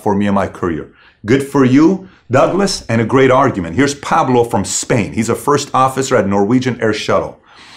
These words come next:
He said, "I have a college degree, but I really think that it was not really useful and didn't prepare me for what I went through under, in the real world. I have learned everything with experience, but I think college gives you some skill that could help you later on in life." Thank you, Pablo from Spain. Here's, uh,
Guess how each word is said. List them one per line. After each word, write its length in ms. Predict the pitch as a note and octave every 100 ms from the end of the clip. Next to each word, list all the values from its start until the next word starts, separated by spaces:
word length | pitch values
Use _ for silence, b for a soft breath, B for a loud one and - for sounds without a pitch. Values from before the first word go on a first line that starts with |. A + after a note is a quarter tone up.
| B B
He 100 | C3+
said, 140 | C3 C#3
"I 20 |
have 100 | C#3+
a 60 | C3
college 380 | D3 D#3 B2+
degree, 180 | C#3 E3
but 180 | C#3 B2
I 60 | A2+
really 300 | A#2+ D3 C3
think 200 | C#3 B2+
that 100 | A#2
it 80 | A2
was 180 | A#2
not 200 | A#2+ C3+ C3+
really 160 | B2
useful 460 | A#2 C#3 C#3 D#3 A2
and 140 | G#2+
didn't 200 | B2+ C3
prepare 280 | B2+ - B2+
me 100 | B2+
for 180 | A#2+ G#2+
what 120 | A2+
I 100 | B2
went 300 | A#2+ C3 B2+
through 200 | C3+ B2+
under, 280 | A2+ G#2 A2+
in 100 | G#2
the 60 |
real 240 | G2+ A2+ G#2
world. 300 | F#2+ - B B B B -
I 120 | B2+
have 180 | C3 A#2+
learned 180 | C3 B2+
everything 420 | C#3 C#3 C#3+ -
with 200 | A#2+ A2+
experience, 560 | A2+ - C#3+ D3+ D#3 -
but 220 | A2 A#2+
I 100 | B2+
think 180 | B2+ A2+
college 340 | B2 C3 G#2
gives 160 | A#2+ A#2+
you 80 | A2
some 260 | - B2
skill 400 | A#2 - A#2 A2+ B B -
that 140 | A2
could 100 | A#2
help 160 | A#2 A#2+
you 80 |
later 200 | G#2 G2+ G2+
on 100 | F#2+
in 100 | F2+
life." 200 | D2 - _
Thank 220 | G2 A#2 B2
you, 60 |
Pablo 320 | - A#2+ B2+
from 160 | B2 A2+
Spain. 440 | - A#2+ F#2+ C#2+ B B B B B
Here's, 400 | D3 E3+ D#3 D3
uh, 300 | C3 -